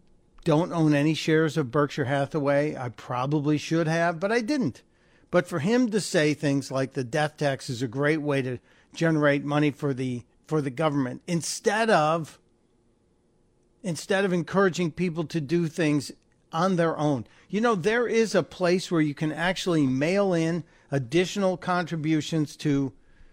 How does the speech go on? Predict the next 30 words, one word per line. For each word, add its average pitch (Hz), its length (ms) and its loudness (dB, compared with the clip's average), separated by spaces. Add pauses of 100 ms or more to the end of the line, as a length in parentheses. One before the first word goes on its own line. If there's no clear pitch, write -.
(440)
to 170 160 -2
the 156 100 -4
government. 131 500 0
If 170 200 -4
you 269 240 2
feel 254 300 2
like 165 260 4
your 247 200 2
taxes 220 560 -2
are 175 100 0
too 196 280 -2
low, 156 400 2 (340)
they 180 180 0
actually 226 440 0
have 180 200 0
set 240 340 0
up 262 100 -2
an 277 120 4
office 185 600 2 (340)
where 170 200 0
people 233 380 -2
can 165 220 0
send 240 540 0
in 233 200 0
a, 190 220 -4
a 151 80 -6
contribution 202 840 -2
with 156 180 -2
extra 165 420 -2
money. 147 420 0